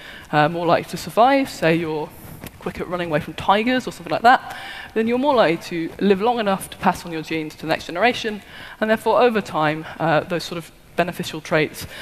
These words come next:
uh, get selected for and become more prevalent in that population. So how on earth does that relate to, um, an algorithm then?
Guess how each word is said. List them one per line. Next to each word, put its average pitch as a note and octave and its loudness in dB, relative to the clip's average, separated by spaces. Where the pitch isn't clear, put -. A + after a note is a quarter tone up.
uh, E3+ 6
get - 2
selected - 2
for E3 -4
and E3 -6
become E3 -6
more D3 -6
prevalent D#3+ -2
in D#3+ -10
that - -4
population. - -10
So B3 4
how C4 6
on A#3+ 2
earth G#3+ 6
does F#3+ 0
that F#3 6
relate F3 6
to, F3+ -2
um, D#3 0
an E3 4
algorithm F3+ 0
then? - -6